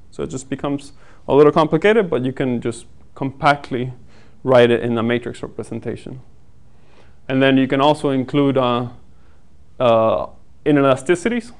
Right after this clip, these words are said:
So for example, if I had a two pion state coming in, I can also include a two kaon state intermediate, and so on. And really, if you upgrade everything to a matrix, uh, so I upgrade the kernels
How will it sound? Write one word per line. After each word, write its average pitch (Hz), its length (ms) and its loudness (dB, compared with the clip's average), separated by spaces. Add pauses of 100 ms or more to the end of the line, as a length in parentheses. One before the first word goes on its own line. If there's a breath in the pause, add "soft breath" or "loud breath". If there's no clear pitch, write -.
(120)
So 123 160 -6
for 131 120 -4
example, 139 320 -2
if 127 100 -2
I 135 60 -6
had 123 280 -4
a 123 140 -4
two 120 240 -10
pion 151 320 -4
state 139 300 -4
coming 135 220 -2
in, 208 200 -4
I 131 100 -12
can 127 140 -2
also 120 240 -4
include 120 480 -6
a 123 120 -4
two - 220 -12
kaon 131 320 -8
state - 440 -4
intermediate, 165 640 -4 (380 soft breath)
and 127 160 -4
so 127 180 2
on. 113 260 0 (140)
And 127 120 0
really, 165 440 4 (300 loud breath)
if 131 140 -2
you 151 100 6
upgrade 160 360 4
everything 151 500 0
to - 140 -6
a 131 60 0
matrix, 190 580 -4 (1000 soft breath)
uh, 117 280 2
so 120 160 -6
I 113 180 0 (100)
upgrade 120 440 0
the 117 80 -2
kernels 139 640 -2